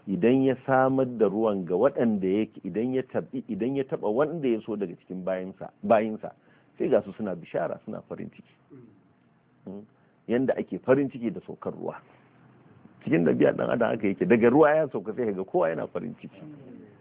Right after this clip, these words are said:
Hmm. Wa in kanu min qabli an yunazzala alaihim min qablihi la mublisin.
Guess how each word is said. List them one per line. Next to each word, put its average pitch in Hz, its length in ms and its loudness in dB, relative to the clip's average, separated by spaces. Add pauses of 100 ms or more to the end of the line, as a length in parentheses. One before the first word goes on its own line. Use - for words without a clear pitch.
(140)
Hmm. 50 220 -8 (840)
Wa 101 100 8
in 120 140 6
kanu 123 280 4
min 120 140 -4
qabli 120 320 -2
an 113 160 -4
yunazzala 104 520 -2
alaihim 101 380 -8
min 101 120 -12
qablihi 104 480 -6
la 95 80 -6
mublisin. 113 560 -6